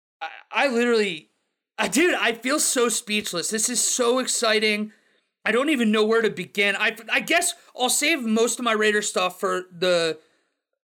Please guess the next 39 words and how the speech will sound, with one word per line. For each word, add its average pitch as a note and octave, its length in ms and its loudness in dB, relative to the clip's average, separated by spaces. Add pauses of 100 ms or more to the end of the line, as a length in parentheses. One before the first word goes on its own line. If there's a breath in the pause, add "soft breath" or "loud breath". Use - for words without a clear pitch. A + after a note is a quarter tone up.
(120)
actually, G3+ 380 0
when F#3+ 160 -2
we're F3 80 -2
picking F#3+ 320 -8
a F3 40 -6
game F3 280 -4
down F3 180 0
the D#3+ 100 -6
road E3 280 -2
here. F3 320 -2 (260 soft breath)
So F#3 180 -2
I'll G3 120 0
just G#3+ 200 -6
talk G#3 240 -4
on G3 60 -8
the E3+ 100 -8
Chargers. F3+ 680 -4 (840)
Justin D#4+ 380 -2
Herbert C4 500 0
is G#3+ 160 -2
an G#3+ 140 -4 (100)
outstanding G#3 680 -2
young F3 180 -6
quarterback. G#3 640 -2 (840)
He B3+ 80 -4
should F4+ 180 -2
not F#4 160 2
be F4 60 -2
throwing D4+ 240 0
it A#3 120 -2
sixty-four A3+ 720 -2
times. - 360 -8 (460)
Nobody F4 560 2
should D4+ 240 -2
be B3+ 100 -4
throwing B3+ 380 -2
it F3 100 -10
sixty-four B3+ 680 -2
times. A3+ 440 -6